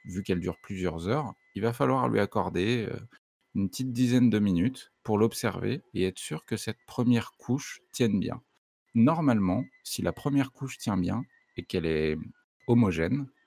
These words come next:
l'impression trois D se déroulera bien à condition d'avoir pensé à mettre une nouvelle bobine de filament, par exemple, chose, <laughs> chose qui m'est arrivée des dizaines de fois de, de, de, d'être, euh,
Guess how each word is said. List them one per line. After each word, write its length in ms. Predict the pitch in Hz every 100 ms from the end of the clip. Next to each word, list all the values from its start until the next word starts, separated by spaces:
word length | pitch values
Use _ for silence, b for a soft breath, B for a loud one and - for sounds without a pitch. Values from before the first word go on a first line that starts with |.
| _
l'impression 480 | 101 104 - 110 117
trois 180 | 110 -
D 140 | 98 120
se 80 |
déroulera 420 | 117 95 101 87 85
bien 240 | 87 117
à 120 | 113
condition 500 | - 98 90 82 110
d'avoir 320 | 113 82 -
pensé 400 | - 101 - 110
à 80 | 104
mettre 300 | 85 87 -
une 120 | 87
nouvelle 280 | 90 110 107
bobine 360 | 98 92 95 95
de 100 | 87
filament, 440 | - 87 85 123
par 180 | - 80
exemple, 260 | 82 120 123
chose, 380 | 104 95 87 82 -
<laughs> 600 | - - _ _ _ _
chose 240 | - 107 -
qui 100 | 98
m'est 140 | 92
arrivée 360 | 85 90 95 92
des 140 | 85
dizaines 400 | 80 90 95 90
de 140 | 90
fois 300 | 82 - 104
de, 100 | 95
de, 220 | - - -
de, 360 | - - 76 _ _ _ _ -
d'être, 320 | 90 - 92
euh, 640 | 90 87 82 - - -